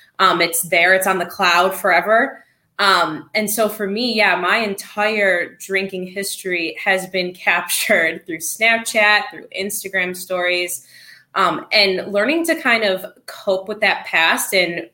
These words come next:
relinquishing that control has definitely been, um, hard. But I would say the main thing was to kind of counteract that with putting out positive, uh, things on social media, like doing a show like this,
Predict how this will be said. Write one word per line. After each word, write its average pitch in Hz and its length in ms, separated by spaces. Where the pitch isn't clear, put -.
relinquishing 196 880
that 170 360
control 170 680
has 190 240
definitely 185 500
been, 165 460
um, 156 220
hard. 208 640
But 202 200
I 175 140
would 190 180
say 202 440
the 196 80
main 185 560
thing 180 500
was 196 160
to 202 80
kind 190 260
of 175 280
counteract 180 800
that 170 360
with 190 360
putting 196 240
out 165 220
positive, 175 920
uh, 151 320
things 180 240
on 156 120
social 170 340
media, 156 300
like 156 200
doing 180 300
a 185 60
show 185 240
like 202 240
this, 190 420